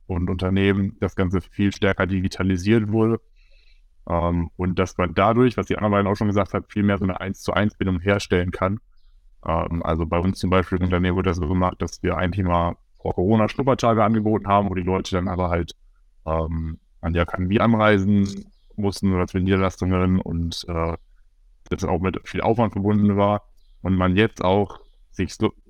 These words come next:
es lohnenswert ist, einfach zum Beispiel durch irgendwelche Online-Veranstaltungen mit vielleicht auch nur sechs, sieben Personen das Ganze viel individueller zu gestalten.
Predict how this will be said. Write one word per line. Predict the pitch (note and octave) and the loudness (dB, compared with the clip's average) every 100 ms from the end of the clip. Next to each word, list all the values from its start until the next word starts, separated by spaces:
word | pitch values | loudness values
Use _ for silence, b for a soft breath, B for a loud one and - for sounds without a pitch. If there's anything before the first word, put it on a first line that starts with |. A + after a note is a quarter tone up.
| - | -16
es | - | -8
lohnenswert | F#2+ A2+ B2+ - F#2+ F2+ | 0 2 2 0 0 4
ist, | A2 G#2+ - - | 2 0 -10 -8
einfach | E2+ D#2+ - | -4 -4 -6
zum | F2 | -8
Beispiel | E2+ - F2+ | -8 -4 -4
durch | E2+ F2 - | -4 -6 -6
irgendwelche | - F2 F2 F#2 | -6 -2 -2 0
Online-Veranstaltungen | G2 G#2+ G2 F#2 F#2 F#2 F2 F#2 F2+ - F#2 F#2 F2+ | 2 4 4 2 -2 -2 -2 -4 -4 -2 0 0 0
mit | G2 - | -4 -8
vielleicht | - F#2 F2+ - | -4 0 0 0
auch | F2+ - | -6 -2
nur | F2+ F2 | -2 0
sechs, | G2 - | -2 0
sieben | A2+ G#2+ | 0 0
Personen | - F2+ F#2 G2 G#2+ - _ - | -2 0 0 -2 -4 -12 _ -14
das | - | -6
Ganze | F#2 F2+ | -2 -2
viel | - F#2 | 0 0
individueller | F#2 F2+ F2+ F2+ F2 | 0 0 0 0 0
zu | - | -2
gestalten. | F2 - F#2 F2+ F#2+ | -8 -2 2 2 0